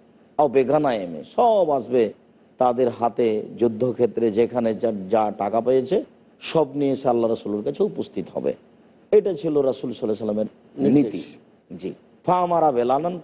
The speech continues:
Speaker 1: ফা নাদা সালাসান। একদা বেলাল রাদিয়াল্লাহু তাআলা আনহু যুদ্ধের পরে সাহাবীদের মাঝে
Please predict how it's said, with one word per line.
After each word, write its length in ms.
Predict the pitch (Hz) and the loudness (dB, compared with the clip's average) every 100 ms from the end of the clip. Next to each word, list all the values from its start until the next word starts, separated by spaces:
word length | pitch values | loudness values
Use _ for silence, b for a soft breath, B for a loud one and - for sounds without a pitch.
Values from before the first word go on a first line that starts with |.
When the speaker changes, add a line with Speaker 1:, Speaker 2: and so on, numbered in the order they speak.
| - | -6
Speaker 1:
ফা 340 | 143 135 131 - | -2 0 -2 -2
নাদা 580 | 120 147 156 147 123 - _ | 0 2 2 2 2 -2 _
সালাসান। 640 | 123 156 147 110 - - - - _ _ _ _ _ _ - | 2 2 2 0 -6 -12 -16 -20 _ _ _ _ _ _ 0
একদা 600 | 131 135 160 151 139 - - _ _ - | 0 2 2 4 2 -2 -10 _ _ -4
বেলাল 320 | 98 131 147 | 2 4 4
রাদিয়াল্লাহু 680 | 135 127 117 117 113 110 123 120 | 2 -2 -2 -2 0 0 0 0
তাআলা 280 | 151 151 | 2 2
আনহু 240 | 156 170 208 - _ _ _ - 95 | 0 -4 -8 -12 _ _ _ -16 2
যুদ্ধের 440 | 143 156 139 151 | 2 2 2 2
পরে 320 | 110 107 123 | 2 0 0
সাহাবীদের 680 | - - 135 120 117 104 110 | 0 0 0 0 -2 0 -2
মাঝে 460 | 104 98 92 147 | -2 -4 -2 -2